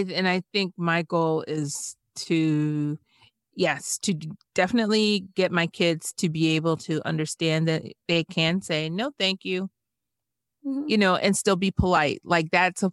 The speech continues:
Speaker 2: Mm-hmm.
Speaker 1: that'd be a polite thing to say a lot earlier. So I agree with you, but it's
Speaker 2: I might try that the next
Speaker 1: Child,
Speaker 2: time
Speaker 1: it's been a
Speaker 2: someone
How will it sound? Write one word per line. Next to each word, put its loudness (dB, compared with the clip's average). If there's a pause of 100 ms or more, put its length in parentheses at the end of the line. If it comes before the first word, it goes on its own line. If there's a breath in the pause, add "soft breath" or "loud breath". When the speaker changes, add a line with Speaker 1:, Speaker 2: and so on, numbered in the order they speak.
(100)
Speaker 2:
Mm-hmm. -2
Speaker 1:
that'd 0
be 2
a 2
polite 0
thing 0
to 0
say 0
a 2
lot 2
earlier. 0
So -2 (340 loud breath)
I 0
agree -2
with -2
you, -4
but 0
it's -2
Speaker 2:
I 2
might 2
try 2
that -2
the -8
next -6
Speaker 1:
Child, 0
Speaker 2:
time 4
Speaker 1:
it's 0
been 2
a 4
Speaker 2:
someone 0